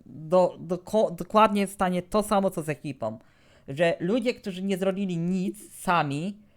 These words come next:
wiesz, dostali jakby całą popularność, nie będą potrafili ciągnąć tego dalej, je-, jeżeli zostaną sami. Jakby, nie wiem, ale ten przykład ekipy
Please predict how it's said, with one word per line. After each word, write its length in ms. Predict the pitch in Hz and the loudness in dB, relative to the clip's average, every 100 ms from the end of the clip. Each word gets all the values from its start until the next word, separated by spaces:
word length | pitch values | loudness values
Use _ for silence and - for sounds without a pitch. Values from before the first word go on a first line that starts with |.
| - | -6
wiesz, 220 | 147 170 | 0 2
dostali 600 | 165 175 190 190 190 - | 2 2 4 4 0 -4
jakby 240 | 170 170 175 | -2 -2 -6
całą 380 | - 208 214 | 0 2 2
popularność, 1040 | 208 196 - 196 185 165 156 180 226 - - _ _ _ _ _ _ _ _ _ _ - | 0 -4 2 4 4 2 0 -2 -4 -12 -20 _ _ _ _ _ _ _ _ _ _ -8
nie 360 | 175 180 202 | -4 0 0
będą 420 | 175 214 208 202 | 2 2 4 2
potrafili 920 | 190 190 190 180 - 202 190 208 254 262 - - - _ _ _ _ _ _ _ _ _ _ _ _ _ _ _ _ | 0 -4 -2 -4 -2 -4 -2 -2 -4 -10 -20 -20 -20 _ _ _ _ _ _ _ _ _ _ _ _ _ _ _ _
ciągnąć 360 | - 240 220 208 | 2 2 2 -2
tego 200 | 202 190 | 0 4
dalej, 340 | 185 151 143 | 6 6 4
je-, 80 | 156 | 0
jeżeli 400 | 175 175 190 185 | 0 2 0 -4
zostaną 360 | 185 190 185 | -6 -4 -2
sami. 420 | 175 175 143 113 - - - _ _ - | -2 0 0 -2 -12 -18 -20 _ _ -2
Jakby, 420 | 151 165 190 185 | 0 2 2 2
nie 340 | 160 190 214 233 | 0 2 6 6
wiem, 160 | 180 | 6
ale 200 | 151 175 | 6 4
ten 200 | 180 202 | 4 0
przykład 400 | 185 - 254 240 | -4 -6 2 4
ekipy 540 | 202 202 202 208 220 | 4 0 -2 2 2